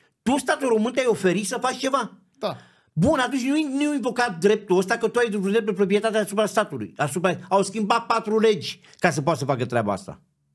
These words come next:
Speaker 2: Deci nu-ți place că aveți un stadion modern?
Speaker 1: Ba, mie-mi place că avem un stadion modern. Dar nu invoca tu în stat niște chestii care nu sunt al-, nu e adevărat. Ăla era bunul Ministerului Apărării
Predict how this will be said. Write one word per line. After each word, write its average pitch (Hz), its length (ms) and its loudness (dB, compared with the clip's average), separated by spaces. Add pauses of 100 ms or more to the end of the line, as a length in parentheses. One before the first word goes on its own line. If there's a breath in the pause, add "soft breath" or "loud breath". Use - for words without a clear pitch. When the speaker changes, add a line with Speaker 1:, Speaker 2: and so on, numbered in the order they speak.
(1000)
Speaker 2:
Deci 101 140 -6
nu-ți - 180 -6
place 98 240 -6
că 92 60 -12
aveți 90 180 -12
un 92 60 -14
stadion 90 320 -12
modern? 82 360 -14 (120)
Speaker 1:
Ba, 143 180 4
mie-mi 143 200 2
place 262 200 -2
că 269 60 -2
avem 208 140 0
un 180 60 2
stadion 143 300 0
modern. 104 440 -4 (600)
Dar 151 280 2
nu 185 140 2
invoca 202 560 2
tu 190 100 -4
în 151 360 -2
stat 156 580 -2 (120)
niște 151 580 -4 (300)
chestii 180 320 -2
care 214 200 2
nu 220 100 -4
sunt 190 140 -4
al-, 214 200 0
nu 202 200 0
e 233 60 2
adevărat. 226 480 -2 (2000)
Ăla 180 200 6
era 190 200 4
bunul 190 680 0
Ministerului 175 480 2
Apărării 185 220 -2